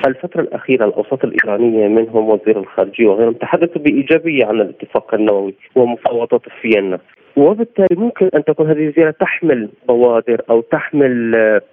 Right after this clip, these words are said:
مفاجآت جديدة أو تحمل، آه، ما يمكن أن نسميها مبادرة جديدة. إيران لا تريد أن ترجع من الصفر،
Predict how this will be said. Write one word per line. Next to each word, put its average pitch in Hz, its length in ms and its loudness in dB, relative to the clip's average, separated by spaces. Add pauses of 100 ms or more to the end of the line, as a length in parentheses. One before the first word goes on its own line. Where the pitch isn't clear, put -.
(180)
مفاجآت 127 800 0 (100)
جديدة 110 360 -4 (460)
أو 135 120 4
تحمل، 147 680 -2
آه، 117 320 4
ما 123 340 0
يمكن 127 260 2
أن 120 340 0
نسميها 120 880 0 (160)
مبادرة 131 580 0
جديدة. 110 320 -2 (320)
إيران 196 300 4
لا 220 80 4
تريد 160 220 -8
أن 135 160 -2
ترجع 123 300 -2
من 120 180 -2
الصفر، - 380 -4